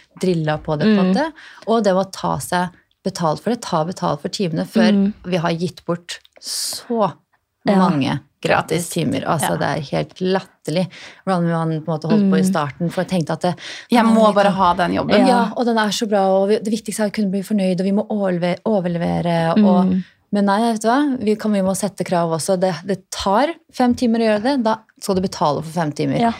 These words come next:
Speaker 1: Vi kan ikke, ja, gi
Speaker 2: Ja,
Speaker 1: bort
Speaker 2: det er
Speaker 1: timer.
Speaker 2: så
Speaker 1: Vi
Speaker 2: viktig å
Speaker 1: jobber ikke gratis, vi leker
Speaker 2: Mm.
Speaker 1: ikke.
Speaker 2: Nei, det er så viktig å vite hva f-, ting koster, og hvordan tid
Speaker 1: Mm.
Speaker 2: det faktisk tar,
Speaker 1: Mm.
Speaker 2: og gjøre den tingen, selv om det høres ut som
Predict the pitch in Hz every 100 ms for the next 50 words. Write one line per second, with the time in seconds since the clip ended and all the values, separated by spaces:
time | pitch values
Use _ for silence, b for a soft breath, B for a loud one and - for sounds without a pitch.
0 | - 180 - 160 151 165 165 156 156 156
1 | 156 165 165 - - 175 165 185 226 214
2 | 220 190 156 208 180 185 202 190 180 165
3 | 151 156 - 156 147 208 196 185 - -
4 | _ _ 202 240 233 214 202 196 208 196
5 | 185 190 - 180 180 - _ _ _ _
6 | _ _ _ _ - 196 175 - - 190
7 | - - 202 196 220 208 202 190 190 196
8 | - - - 196 - - 233 190 196 -
9 | 202 190 165 165 180 226 233 208 208 202
10 | 190 180 - _ 220 208 202 208 208 196
11 | 208 185 190 208 202 190 185